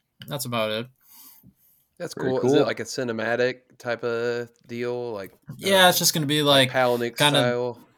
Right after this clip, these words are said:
Speaker 1: Right, like, the before and after, um, the weigh-ins and the nights of and before and just kinda talking. And then during the day, I have, um, my GoPro footage on the boat from all my fish catches and just kinda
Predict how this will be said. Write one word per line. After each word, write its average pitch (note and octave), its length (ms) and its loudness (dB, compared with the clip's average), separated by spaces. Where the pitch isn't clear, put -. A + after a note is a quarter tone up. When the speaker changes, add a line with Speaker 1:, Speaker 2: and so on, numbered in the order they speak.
Speaker 1:
Right, D3 440 4
like, C3 260 0
the D3 100 -2
before C#3+ 460 2
and C#3 80 0
after, B2+ 760 -2
um, G#2+ 520 0
the A#2+ 100 0
weigh-ins A2 680 0
and A2 240 -10
the A#2+ 60 -4
nights A2+ 440 0
of G#2 360 0
and G#2 160 -10
before G#2 460 -6
and G#2 100 -10
just G#2 160 -8
kinda G#2 220 -6
talking. G#2 840 -4
And A2+ 200 -6
then G#2 340 -4
during B2+ 220 4
the A#2+ 100 2
day, A2 220 0
I G#2+ 120 0
have, G#2 440 0
um, G2+ 400 -6
my A#2 160 -2
GoPro A2 400 -2
footage G2+ 340 -8
on G2 120 -6
the G2 60 -12
boat G2 300 -8
from G#2 180 -14
all G2 80 -4
my F#2+ 140 -10
fish - 300 -12
catches G2 520 -12
and G2 200 -18
just A2+ 180 -6
kinda G2 340 -8